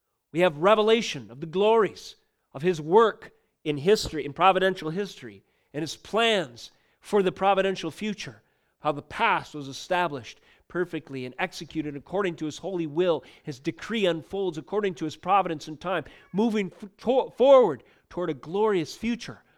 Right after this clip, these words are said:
where all eventually serves to give him maximal glory in heaven and the new heavens and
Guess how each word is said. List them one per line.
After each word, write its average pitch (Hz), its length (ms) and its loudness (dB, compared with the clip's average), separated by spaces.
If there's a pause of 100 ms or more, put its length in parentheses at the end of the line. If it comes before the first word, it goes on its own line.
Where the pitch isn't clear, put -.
(200)
where 170 240 0
all 226 440 8
eventually 165 500 -2
serves 175 440 -2
to 143 100 -12
give 156 280 0
him 139 260 -10 (300)
maximal 170 680 -10
glory 156 560 -6 (400)
in 135 120 -8
heaven 160 360 -2
and 139 180 -6
the 143 40 -6
new 160 220 -2
heavens 147 460 -6
and 139 260 -8